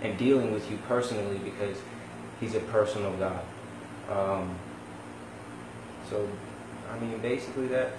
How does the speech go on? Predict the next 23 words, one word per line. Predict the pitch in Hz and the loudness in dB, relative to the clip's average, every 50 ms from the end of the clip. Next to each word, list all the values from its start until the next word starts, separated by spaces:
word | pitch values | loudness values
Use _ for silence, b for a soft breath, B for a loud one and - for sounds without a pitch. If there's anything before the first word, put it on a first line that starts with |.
| - - - - - - | -8 -10 -12 -8 0 2
that's | - 127 - - 135 | 2 2 2 2 -2
my | 131 123 | -2 -2
testimony. | 123 - - 131 127 - - - 110 104 98 98 98 98 | -2 0 0 0 0 0 -2 -4 -4 -2 -2 -2 -2 0
There's | 104 110 110 | 0 0 0
a | 113 107 | 0 -2
real | 104 117 120 123 123 120 | 0 0 2 2 2 0
Jesus | - 113 120 123 120 123 127 120 123 | 0 0 0 0 0 0 -2 0 0
out | 120 120 117 - - | 0 0 0 -2 -2
there. | 127 127 123 123 123 120 - - - - - - - - - - - - - - - - | -2 0 0 0 -2 -4 -6 -8 -10 -10 -12 -12 -12 -12 -12 -12 -10 -10 -10 -10 -6 -2
Um, | - 110 107 104 98 98 95 92 92 - - - - - - - - - - - - | 2 2 4 4 4 2 0 -2 -6 -8 -10 -10 -12 -12 -12 -12 -12 -10 -8 -2 2
the | 120 110 | 2 2
riddle, | 101 113 123 127 127 127 123 123 - - - - - - - - - - - - - | 6 8 8 8 10 8 6 6 2 0 -6 -10 -12 -12 -12 -12 -12 -12 -10 -2 -2
I | 110 | 0
guess, | 107 113 117 117 113 - - - | 2 4 2 2 0 -2 -4 -4
of | 117 - 98 | -4 -2 0
life | 101 104 113 117 117 117 - - - - - | 2 4 4 4 4 2 -2 -8 -10 -10 -4
for | 113 107 | -2 -2
me | 104 107 110 113 113 113 117 117 - - - - - - | 0 0 0 0 -2 -2 -4 -6 -8 -10 -10 -10 -8 0
that | - 107 101 98 98 98 | 2 4 4 4 4 2
I'm | 101 98 | 0 0
starting | - 110 107 107 107 104 | 2 2 4 4 4 2
to | - - 104 101 98 101 107 | 0 -2 -2 -2 -2 -4 -4
unveil | 101 95 90 104 107 110 104 98 98 | -4 0 4 6 6 6 6 4 2